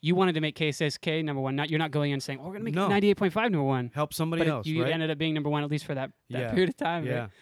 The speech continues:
Speaker 1: How fun was that Vegas trip?
Speaker 2: Amazing.
Speaker 1: <laughs>
Speaker 2: And do you know what's cool? Half of my staff never been to Vegas. Twelve of us, six of 'em never been to Vegas
Speaker 1: Oh, that's
Speaker 2: before.
Speaker 1: awesome.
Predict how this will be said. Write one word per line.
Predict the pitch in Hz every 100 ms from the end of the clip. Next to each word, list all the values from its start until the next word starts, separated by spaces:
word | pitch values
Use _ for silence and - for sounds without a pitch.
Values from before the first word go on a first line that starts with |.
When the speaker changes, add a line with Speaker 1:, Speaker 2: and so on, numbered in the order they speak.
| -
Speaker 1:
How | 202
fun | 220 208
was | 180
that | 170
Vegas | 151 190 -
trip? | 143 127 _ _ _ -
Speaker 2:
Amazing. | 127 131 156 127 -
Speaker 1:
<laughs> | - - 247 226 190 214 - -
Speaker 2:
And | 156
do |
you | 175
know | 185
what's | 180
cool? | - 202 226 233 _ _ _ _
Half | 104 160 170
of | 156
my |
staff | 143 - 147 131
never | 123
been | 120
to | 113
Vegas. | 110 104 90 -
Twelve | - 151 143
of | 117
us, | 98 -
six | 139 -
of | 123
'em | 117
never | 117 113
been | 110
to | 110
Vegas | 107 107 98 -
Speaker 1:
Oh, | 151 147
that's | 143
Speaker 2:
before. | 139
Speaker 1:
awesome. | 143 143 123